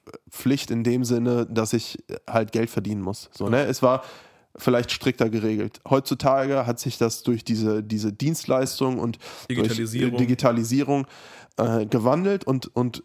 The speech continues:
Speaker 1: du kannst viel mehr von zu Hause arbeiten, äh, Homeoffice, äh,
Speaker 2: Aus dem
Speaker 1: jetzt
Speaker 2: Urlaub raus,
Speaker 1: aus dem,
Speaker 2: teilweise
Speaker 1: aus dem
Speaker 2: auch.
Speaker 1: Urlaub raus, du hast dein Handy und dein Smartphone immer dabei. Ich, ich glaub, ich könnte fast jede Arbeit,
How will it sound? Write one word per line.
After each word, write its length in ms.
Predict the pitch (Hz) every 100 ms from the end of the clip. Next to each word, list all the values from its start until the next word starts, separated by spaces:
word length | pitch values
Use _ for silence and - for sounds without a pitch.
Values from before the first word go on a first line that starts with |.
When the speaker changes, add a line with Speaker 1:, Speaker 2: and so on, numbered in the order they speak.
| -
Speaker 1:
du 320 | 123 147 127 -
kannst 360 | 131 135 -
viel 220 | - 190 185
mehr 180 | 151
von 180 | - 117
zu 140 | - 113
Hause 300 | 123 123 120
arbeiten, 580 | 120 120 117 120 120 -
äh, 40 | 120 113 110
Homeoffice, 680 | 131 127 110 - 117 - - -
äh, 260 | 113 113 110 - -
Speaker 2:
Aus 100 | 117
dem 80 | -
Speaker 1:
jetzt 140 | 123
Speaker 2:
Urlaub 280 | 151 139 123
raus, 280 | 123 123 -
Speaker 1:
aus 200 | 131 135
dem, 100 | 117
Speaker 2:
teilweise 120 | 135 113
Speaker 1:
aus 140 | 135
dem 100 | 139
Speaker 2:
auch. 80 | 135
Speaker 1:
Urlaub 460 | - 160 151 139 -
raus, 280 | 131 139 -
du 160 | 123
hast 160 | 117 -
dein 260 | 113 120 120
Handy 580 | 131 139 139 131 -
und 180 | - 120
dein 140 | 113 113
Smartphone 500 | - 120 127 123 113
immer 180 | 123 117
dabei. 380 | 113 107 117 120 - - - - - _ -
Ich, 200 | - -
ich 160 | 120
glaub, 220 | - 139 165
ich 100 | -
könnte 240 | 151 143
fast 300 | - 139 -
jede 280 | 120 139 110
Arbeit, 520 | 107 117 113 110 -